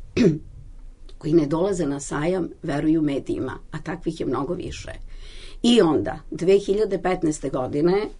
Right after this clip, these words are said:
Zorana je objavila knjigu, ovaj, Devojka je posle vrlo pošteno rekla da je potpisivala knjigu dva dana po dva sata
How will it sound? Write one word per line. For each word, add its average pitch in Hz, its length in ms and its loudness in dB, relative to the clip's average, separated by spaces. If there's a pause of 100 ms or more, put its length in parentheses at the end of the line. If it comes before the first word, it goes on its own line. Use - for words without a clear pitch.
(280)
Zorana 147 420 -4 (160)
je 131 100 -4
objavila - 420 -8
knjigu, 208 500 -4 (840)
ovaj, 151 480 4 (600)
Devojka 190 460 4
je 160 120 2
posle 170 320 0
vrlo 180 260 2
pošteno - 480 -6
rekla - 480 -6 (100)
da 170 100 -2
je 143 100 0
potpisivala 156 720 0
knjigu 151 340 2
dva 175 220 -2
dana 135 300 -2
po - 140 -8
dva - 200 -10
sata 220 560 -2